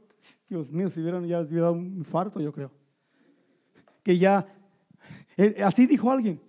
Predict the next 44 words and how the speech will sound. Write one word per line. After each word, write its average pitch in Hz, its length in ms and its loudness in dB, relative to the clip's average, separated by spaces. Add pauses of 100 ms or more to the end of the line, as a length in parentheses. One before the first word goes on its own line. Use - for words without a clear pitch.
(280)
dijo, 214 200 4
"Si 208 160 0
yo 269 160 4
tuviera 285 300 4
televisión 233 420 0
en 247 60 0
mi 220 80 0
casa, 220 280 0
fuera 233 320 2
equivalente 190 880 -2 (560)
a 196 120 2
decirle 220 340 0
a 226 40 4
un 214 60 -4
plomero 202 340 2
que 196 100 -2
me 175 100 0
abriera 185 320 0
una, 202 240 -4 (300)
un, 196 120 -4
un 214 260 -2
tubo, 254 420 2
una 214 300 0
plomería 196 720 2 (420)
con 180 200 -2
todos 233 380 0
los 214 120 -2
drenajes 175 400 -6
de 175 60 -6
la 160 80 -8
ciudad 190 160 -10
y 196 60 -10
que 196 100 -10
saliera 170 340 -6
ahí 220 120 -4
y 214 40 -14
que 175 120 -6
de 156 60 -2
ahí 156 80 -2
bebiéramos 147 500 -6
todos". - 400 -20 (1800)
Otra 247 360 6
persona 240 320 4
dijo, 208 360 2